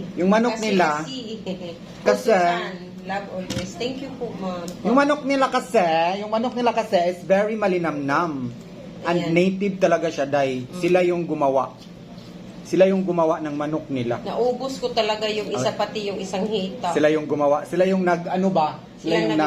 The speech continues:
Speaker 2: nagluto.
Speaker 1: nagluto. Sila lahat kay Ashley na yan. Kain.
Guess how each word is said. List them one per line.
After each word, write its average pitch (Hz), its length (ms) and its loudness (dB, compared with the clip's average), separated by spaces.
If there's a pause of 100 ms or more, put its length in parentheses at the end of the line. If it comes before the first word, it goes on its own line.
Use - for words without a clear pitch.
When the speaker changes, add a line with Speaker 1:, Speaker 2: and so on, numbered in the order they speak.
Speaker 2:
nagluto. 202 260 -4 (380)
Speaker 1:
nagluto. 147 760 2 (100)
Sila 143 240 0
lahat 135 260 -2
kay 135 160 0
Ashley 127 460 -2
na 127 100 2
yan. 120 240 0 (3000)
Kain. 170 460 2